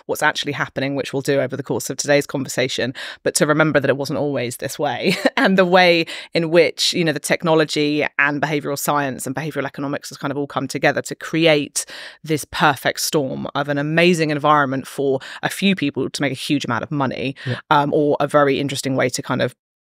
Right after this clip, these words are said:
Speaker 1: be creative with marketing, I suppose. And we'll talk about some, you've got some fantastic examples to run through. Um, before we get into that, can you just, for, like, the everyday listener,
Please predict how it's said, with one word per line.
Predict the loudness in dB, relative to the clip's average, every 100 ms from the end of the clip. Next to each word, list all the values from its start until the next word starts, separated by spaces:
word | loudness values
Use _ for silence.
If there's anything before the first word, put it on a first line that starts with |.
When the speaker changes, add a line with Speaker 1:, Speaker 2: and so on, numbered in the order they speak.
| 0
Speaker 1:
be | 0
creative | 0 0 0 0 -2
with | -2
marketing, | 2 0 0 -2 -2 -4
I |
suppose. | -8 -4 -4 -4
And | -4
we'll | -4
talk | -6 -2
about | -2
some, | -2 -4 -2
you've | -4
got | -4
some | -4 -4
fantastic | -4 -4 -4 -6
examples | -8 -4 -4 -4 -6
to | -4
run | -2 -4
through. | -6 -4 -2 -4 -6 -10 -8 -2
Um, | 0 0 -4
before | 2 4 6
we | 4
get | 2
into | 2 -2 -2
that, | 2 2 0 -6
can | -4 -4
you | -2 -4
just, | 0 0 0 -10 -2
for, | 0
like, | 2
the | 2
everyday | 2 2 2 4 2
listener, | -2 -6 -8 -6 -6